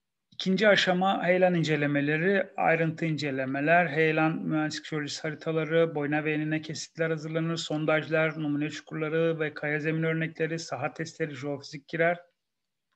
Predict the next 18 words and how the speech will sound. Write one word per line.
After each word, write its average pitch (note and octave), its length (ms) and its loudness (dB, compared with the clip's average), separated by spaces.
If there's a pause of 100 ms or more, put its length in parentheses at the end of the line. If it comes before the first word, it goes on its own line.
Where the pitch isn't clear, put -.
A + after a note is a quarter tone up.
(680)
Veri D3 120 -4
toplama D#3+ 400 2
aşaması. E3+ 680 -2 (760)
Üçüncü F3+ 280 2
aşama F3+ 380 4
kayma F3 300 4
yüzey F3 320 4
derinliği, F3 540 2
ki F3+ 300 -6
kayma E3+ 300 4
yüzey E3+ 420 0
derinliği E3 460 0
ya D#3+ 160 2
da D#3+ 120 4
heyelanın D#3+ 460 0
geometrisini D#3 1040 -2
bilmezseniz E3 1200 -2 (800)
ilerleyen D#3 640 0